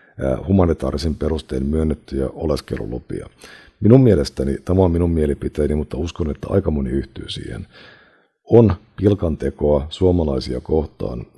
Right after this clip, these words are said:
että henkilö tulee tänne, asuu veronmaksajien piikkiin ja vetoaa siihen, että hän on paennut hätävainoa ja ties mitä kotimaastaan. Ja sitten hän käy lomillaan lom-,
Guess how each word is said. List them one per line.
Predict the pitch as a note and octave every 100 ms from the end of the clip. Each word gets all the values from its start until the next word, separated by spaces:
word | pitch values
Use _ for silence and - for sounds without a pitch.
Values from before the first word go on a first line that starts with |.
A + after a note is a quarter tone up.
| -
että | -
henkilö | C#2+ G2+ A2+ F2 D2
tulee | E2 E2+ C#2
tänne, | - D#2 E2 D#2 - _ _ _ _ - _ -
asuu | E2+ F#2 D#2+
veronmaksajien | E2 E2 D2 C2+ - C2 A#1+
piikkiin | F2+ F#2+ F#2+ - - C#2+ C2 - -
ja | C#2+
vetoaa | F2+ G2+ D#2
siihen, | C#2 D2 C#2 B1+
että | - B1
hän | C#2+
on | C#2+ B1
paennut | D#2 D2 B1 A#1 - -
hätävainoa | - D2+ D#2 C#2 A1+ - - C2+ B1 A#1 A#1 - _
ja | - C2 - - -
ties | - C2+ -
mitä | C2+ B1 A#1+
kotimaastaan. | - - E2 C#2 C2+ - B1+ B1+ B1+ - _ _ -
Ja |
sitten | E2 A2+ A2+
hän | F#2
käy | F#2 F2+
lomillaan | F2+ F2 C#2+ C2
lom-, | D2 D2+